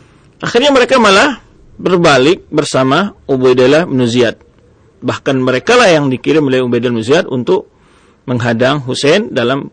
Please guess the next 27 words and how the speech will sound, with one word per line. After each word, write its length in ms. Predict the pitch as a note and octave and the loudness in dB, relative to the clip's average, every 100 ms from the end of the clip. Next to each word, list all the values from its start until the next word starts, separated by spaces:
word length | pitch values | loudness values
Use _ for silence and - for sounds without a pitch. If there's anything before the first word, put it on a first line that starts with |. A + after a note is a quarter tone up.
| _ _ _ _ | _ _ _ _
pasukan, 560 | - - B2+ C#3 C#3+ D#3+ - _ _ _ - | -10 -6 -2 0 0 -2 -10 _ _ _ -14
ya, 320 | G2 C#3+ - _ | -10 -8 -10 _
mengepung, 600 | C3+ B2+ - C#3+ D#3+ E3+ G3 _ _ _ _ _ | -6 -6 0 2 2 -2 -12 _ _ _ _ _
eh, 640 | - A#2 A#2+ A#2+ A#2 A#2 A#2 G#2+ | -10 -6 -4 -2 -2 -2 -4 -6
perjalanan 400 | C3 B2+ B2+ A#2 | -4 -2 -2 -4
Husain 200 | A#2 F2+ | -6 -6
itu. 240 | F2+ - - _ _ _ _ _ _ _ _ | -8 -12 -16 _ _ _ _ _ _ _ _
Dan 160 | C#3+ D#3 | 0 2
juga 160 | A3 | 2
setelah 320 | A#3+ - F#3+ F3 | 2 0 0 0
kita 240 | - D#3 | -2 0
jelas 240 | C#3+ D#3 | 2 0
sebelumnya, 240 | F3 C3+ E3+ | 0 0 0
Ubaidillah 360 | D#3 C3+ E3+ | 2 2 2
bin 120 | D#3+ B2 | 0 0
Ziyad 240 | C#3+ F3+ | -2 -2
tidak 240 | C#3+ B2+ | -2 -4
pernah 240 | - C3 D#3 | -4 -4 -4
memerintahkan 640 | C#3+ B2+ A#2 C3 D3 D3 - | -2 -2 -4 -6 -6 -6 -6
agar 400 | A#2+ B2+ D3 - - _ _ _ _ _ _ | -2 0 -2 -4 -16 _ _ _ _ _ _
dibunuh 400 | - D#3 G#3+ F3+ | -2 0 2 2
pada 240 | C3+ A#2+ A2 | 0 -2 0
awalnya, 400 | B2 A#2+ D3+ D#3+ | 0 0 -4 -6
hanya 160 | C3 D3 | -6 -6
sekedar 400 | - B2 C3+ D3+ | -6 -2 0 0
meminta 480 | B2 A#2+ A#2 D3 B2+ | -2 -4 -4 -4 -4
agar, 320 | A#2 C3+ D#3 | -2 -2 -4